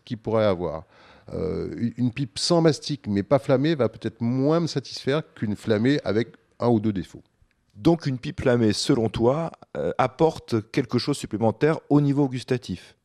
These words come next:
Speaker 1: Oui, selon moi, ça apporte clairement une différence.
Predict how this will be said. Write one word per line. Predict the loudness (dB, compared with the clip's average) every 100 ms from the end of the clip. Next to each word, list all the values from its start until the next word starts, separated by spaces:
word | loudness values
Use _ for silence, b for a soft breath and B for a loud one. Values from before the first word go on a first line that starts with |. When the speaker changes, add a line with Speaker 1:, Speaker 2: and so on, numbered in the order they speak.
| _ _ _
Speaker 1:
Oui, | 6 6 4
selon | 0 4 6 6
moi, | 6 6 6 2
ça | 2 0
apporte | 2 0 -2 _
clairement | 4 4 4 2
une | 2
différence. | 0 -2 -4 -2 -2 -4 -6